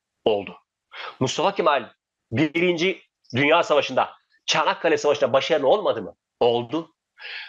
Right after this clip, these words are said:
Kafkas cephesinde başarılı olmadı mı? Oldu. Suriye Filistin cephesinde başarılı oldu.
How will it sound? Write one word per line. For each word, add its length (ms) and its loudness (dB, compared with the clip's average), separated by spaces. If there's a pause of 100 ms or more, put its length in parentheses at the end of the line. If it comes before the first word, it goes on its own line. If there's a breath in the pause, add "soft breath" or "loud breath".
Kafkas 360 2 (200)
cephesinde 380 0
başarılı 340 2
olmadı 320 2
mı? 140 -10 (260)
Oldu. 420 0 (300 loud breath)
Suriye 360 2
Filistin 340 -2
cephesinde 300 0
başarılı 380 2
oldu. 240 -2